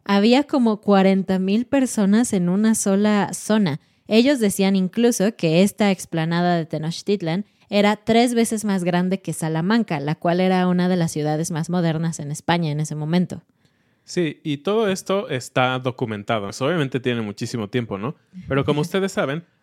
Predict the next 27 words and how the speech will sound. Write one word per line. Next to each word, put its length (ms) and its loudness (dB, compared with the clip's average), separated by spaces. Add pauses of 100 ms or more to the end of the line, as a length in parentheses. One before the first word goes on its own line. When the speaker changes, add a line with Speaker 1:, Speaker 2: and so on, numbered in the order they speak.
(140)
Speaker 2:
hay, 420 -2
eh, 480 -6
códices, 480 0
¿no? 200 -4
Los 220 -2
españoles 640 -4
escribieron, 680 -4 (340)
eh, 380 -8
también 300 -4
sus 200 -6
historias, 560 0
pero 220 -4
también 260 -4
hay 120 -4
códices 640 -4
de 140 -6
la 160 -4
época, 400 -6
digamos, 380 -10
prehispánica. 640 -4
Entonces 400 -6
se 120 -6
pudo 280 -2
como 220 -6
comparar 440 -4
esta 200 -6
información 640 -6